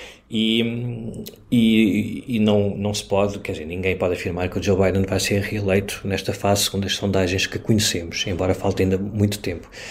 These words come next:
Por maioria de razão, isso acontece também em relação a Donald Trump. Quando nós olhamos para uma sondagem a nível nacional, nos Estados Unidos, que, eh, nos últimos tempos, nos últimos meses, de facto, Donald Trump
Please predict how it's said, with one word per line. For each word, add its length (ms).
Por 120
maioria 260
de 80
razão, 280
isso 120
acontece 380
também 200
em 20
relação 300
a 20
Donald 320
Trump. 260
Quando 200
nós 160
olhamos 240
para 160
uma 120
sondagem 600
a 40
nível 280
nacional, 760
nos 140
Estados 320
Unidos, 500
que, 400
eh, 340
nos 200
últimos 340
tempos, 240
nos 100
últimos 280
meses, 500
de 80
facto, 460
Donald 280
Trump 280